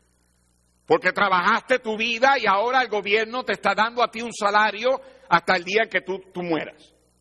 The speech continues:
Pero hablan de que el seguro social está en bancarrota. ¿Sabes por qué está en bancarrota? ¿Sabes por qué el seguro social está en bancarrota?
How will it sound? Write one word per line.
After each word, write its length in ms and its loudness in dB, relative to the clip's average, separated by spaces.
Pero 240 4
hablan 300 2
de 100 2
que 120 0
el 40 -6
seguro 340 0
social 400 0
está 180 -2
en 100 -6
bancarrota. 680 -2
¿Sabes 320 2
por 240 0
qué 100 -2
está 180 0
en 100 -4
bancarrota? 680 -2
¿Sabes 340 2
por 220 2
qué 100 0
el 100 -2
seguro 360 -2
social 440 -2
está 220 0
en 100 -8
bancarrota? 720 0